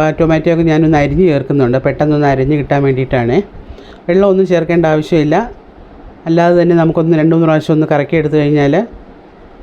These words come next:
ദാ ഇതുപോലെ ഒന്ന് ആയി കിട്ടും. ഇതേ ഒരു പരുവത്തിന് മതി. ഇനി നമുക്കിതിലേക്ക് ആ എടുത്ത് വച്ചിരുന്ന പുളിവെള്ളവും ചേർത്ത് കൊടുക്കാം. മല്ലിയിലയും കൂടെ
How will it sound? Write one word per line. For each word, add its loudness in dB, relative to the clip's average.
ദാ -2
ഇതുപോലെ 2
ഒന്ന് 2
ആയി 0
കിട്ടും. -4
ഇതേ 0
ഒരു -2
പരുവത്തിന് 0
മതി. -2
ഇനി 2
നമുക്കിതിലേക്ക് 0
ആ 2
എടുത്ത് -2
വച്ചിരുന്ന 0
പുളിവെള്ളവും 2
ചേർത്ത് 0
കൊടുക്കാം. -2
മല്ലിയിലയും 2
കൂടെ 0